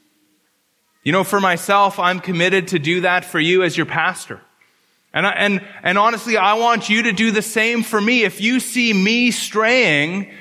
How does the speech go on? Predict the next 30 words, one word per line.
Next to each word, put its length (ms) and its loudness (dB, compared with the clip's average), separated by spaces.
if 140 -2
you 160 2
see 180 0
me 160 2
going 320 0
off 180 2
the 100 -4
path, 340 0
I 80 4
want 320 0
you 80 0
to 80 0
come 400 2
and 100 0
talk 380 0
to 100 -4
me 220 0
about 320 0
my 140 0
sin 320 0
because 420 -2
I 140 0
want 220 2
to 120 -2
follow 320 2
Jesus 400 -2
Christ 400 -2
with 140 -4
my 140 0
life. 440 -6